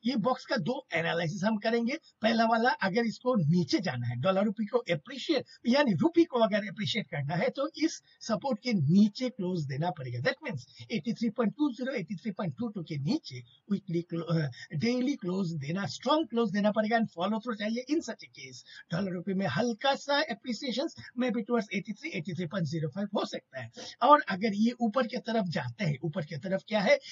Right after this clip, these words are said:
एटी थ्री पॉइंट फ़ोर ज़ीरो के ऊपर एक strong close देते हैं, in such a case दोबारा ये एटी थ्री फिफ्टी, एटी थ्री सेवेंटी के, अ, जो resistance लेवल है, उसको touch करने का प्रयास कर सकते हैं। So जब तक invisible hands are strong enough,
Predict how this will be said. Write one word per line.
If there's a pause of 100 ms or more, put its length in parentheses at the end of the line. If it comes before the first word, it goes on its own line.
एटी
थ्री
पॉइंट
फ़ोर
ज़ीरो
के
ऊपर
एक
strong
close
देते
हैं,
in
such
a
case
दोबारा
ये
एटी
थ्री
फिफ्टी,
एटी
थ्री
सेवेंटी
के,
अ,
जो
resistance
लेवल
है,
उसको (220)
touch
करने
का
प्रयास (200)
कर
सकते
हैं। (320)
So (380)
जब (120)
तक (100)
invisible
hands
are (100)
strong
enough,